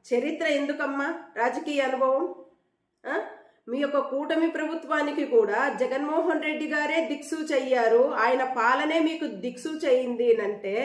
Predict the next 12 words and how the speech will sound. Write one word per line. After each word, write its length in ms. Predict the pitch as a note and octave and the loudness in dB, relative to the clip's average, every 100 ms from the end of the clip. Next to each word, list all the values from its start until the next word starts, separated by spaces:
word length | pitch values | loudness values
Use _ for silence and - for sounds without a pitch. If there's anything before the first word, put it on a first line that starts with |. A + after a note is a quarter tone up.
| D4 - - _ - - | -4 -12 -20 _ -18 -8
ఇక 80 | C#4+ D#4 C#4 C4+ C4 - | 0 2 4 2 -2 -4
నలభై 340 | A#3+ C#4 C4 C#4 C4+ | 0 2 2 4 4
ఏండ్ల 200 | B3+ B3 | 4 2
రాజకీయ 600 | A#3 A#3 B3+ E4 D#4+ D#4+ D4 | 2 2 2 0 0 0 0
అనుభవం 440 | C4 C4+ B3+ B3 | 2 4 4 4
దేనికి 280 | B3+ C#4 C4+ | 4 4 2
తల్లి, 280 | A3 G#3 A#3 | -2 4 4
నీ 120 | B3 | 4
పార్టీ 380 | A3+ A#3+ A#3+ A#3+ | 2 2 0 0
అధినాయకుడికి? 1200 | C4 A3+ C4 C#4 C4+ B3+ F#3+ F#3 F#3+ C#4 E4 - - _ _ - | 0 0 0 0 0 2 -2 0 -2 -2 -4 -14 -20 _ _ -6
ఒకసారి 360 | A#3 B3 D4+ C4+ | -4 0 2 4
ఆలోచించుకో. 840 | D#4 E4+ E4 E4 E4 C#4 G3 - - | 4 2 2 0 0 0 0 -4 -12